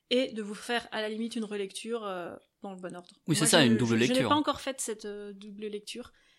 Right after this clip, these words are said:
Speaker 2: Bah, j'aimerais
Speaker 1: Mais
Speaker 2: bien sa-,
Speaker 1: maintenant
Speaker 2: avoir ton
Speaker 1: que
Speaker 2: avis
Speaker 1: je,
Speaker 2: après.
Speaker 1: ouais, maintenant que
Speaker 2: Mm.
Speaker 1: j'ai oublié, euh, suffisamment de détails, je pense que je pourrais le relire, justement.
Speaker 2: Qu'est-ce qui t'a m-, euh, pardon, qu'est-ce qui t'a marqué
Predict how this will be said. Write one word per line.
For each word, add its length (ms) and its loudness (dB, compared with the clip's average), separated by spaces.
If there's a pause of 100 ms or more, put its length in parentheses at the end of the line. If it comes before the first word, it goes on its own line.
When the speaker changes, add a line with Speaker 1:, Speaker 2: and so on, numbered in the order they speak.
(300)
Speaker 2:
Bah, 80 -2
j'aimerais 260 0
Speaker 1:
Mais 60 2
Speaker 2:
bien 80 6
sa-, 80 4
Speaker 1:
maintenant 120 6
Speaker 2:
avoir 180 6
ton 100 2
Speaker 1:
que 60 8
Speaker 2:
avis 120 4
Speaker 1:
je, 40 6
Speaker 2:
après. 200 0
Speaker 1:
ouais, 220 2
maintenant 220 -2
que 60 0
Speaker 2:
Mm. 20 0
Speaker 1:
j'ai 100 0
oublié, 520 0
euh, 100 2
suffisamment 540 -4
de 100 -8
détails, 460 0
je 100 -6
pense 180 -10
que 100 -8
je 80 -10
pourrais 200 -10
le 80 -10
relire, 320 -12 (100)
justement. 540 -16
Speaker 2:
Qu'est-ce 200 -4
qui 80 -10
t'a 160 2
m-, 100 8
euh, 180 2
pardon, 200 -4 (120)
qu'est-ce 180 2
qui 140 -2
t'a 180 -4
marqué 460 -4